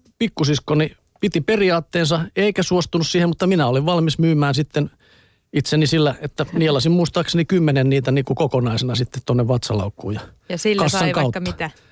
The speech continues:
Speaker 1: <laughs>
Speaker 2: Kymmenellä.
Speaker 1: Niin. Mut siinä oli se ero juuri, että mä olin näköjään semmoista summasta, olin sitten valmis. Mä ajattelin, että jos joku on niin hölmö, että maksaa siitä, niin sitten menköön, mutta sisko oli, ei saanut päätä käännettyä, mutta hän onkin horoskoopissa härkä.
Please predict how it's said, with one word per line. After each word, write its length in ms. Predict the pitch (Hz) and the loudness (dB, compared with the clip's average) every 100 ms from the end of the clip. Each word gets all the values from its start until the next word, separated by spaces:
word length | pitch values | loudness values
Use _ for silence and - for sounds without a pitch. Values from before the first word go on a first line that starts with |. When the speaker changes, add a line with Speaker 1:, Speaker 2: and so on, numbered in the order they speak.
| _ | _
Speaker 1:
<laughs> 320 | - 147 180 | -2 2 2
Speaker 2:
Kymmenellä. 460 | - 208 190 175 175 | 2 2 0 -2 -4
Speaker 1:
Niin. 100 | 185 - | -6 -4
Mut 140 | 185 | -2
siinä 200 | - 190 | 2 2
oli 100 | 180 | 2
se 160 | 175 220 | 2 2
ero 160 | 196 151 | 2 2
juuri, 260 | 151 143 | 2 0
että 160 | 135 147 | -2 -2
mä 100 | 160 | 0
olin 180 | 135 147 | 0 0
näköjään 320 | 135 175 165 | -2 0 0
semmoista 340 | 185 160 - 147 | 0 0 -2 -2
summasta, 420 | 143 139 - 147 | 0 0 0 0
olin 160 | 156 | 2
sitten 220 | 139 - 147 | 0 0 0
valmis. 400 | 151 131 - - | 2 0 -4 -10
Mä 280 | - - - | -20 -12 -4
ajattelin, 240 | 151 - | -2 0
että 80 | 131 | 0
jos 60 | 165 | 0
joku 220 | 170 160 | 2 2
on 80 | 160 | 2
niin 180 | 170 - - _ - | 0 -4 -14 _ -4
hölmö, 220 | 160 151 | 0 2
että 140 | 143 156 | 2 2
maksaa 400 | 165 - 131 113 | 0 0 -2 0
siitä, 240 | 117 110 | -2 0
niin 120 | 117 | 0
sitten 280 | 110 127 104 | 0 -2 0
menköön, 380 | 107 104 - 98 | 0 0 -2 -6
mutta 260 | 123 - - _ _ - | -8 -12 -18 _ _ -6
sisko 400 | - 160 - - | -2 -2 -2 -2
oli, 180 | 104 110 135 | -2 -2 -2
ei 140 | 123 | 0
saanut 260 | - 117 - | 0 -2 -4
päätä 240 | - 101 117 | -6 -6 -4
käännettyä, 440 | 113 104 - - 110 | -4 -4 -6 -8 -8
mutta 220 | 113 104 | -6 -2
hän 160 | 98 | 0
onkin 220 | 101 113 135 | 0 0 2
horoskoopissa 560 | 156 139 160 156 185 | 2 0 -4 -2 0
härkä. 440 | 160 220 185 - | 2 2 -2 -4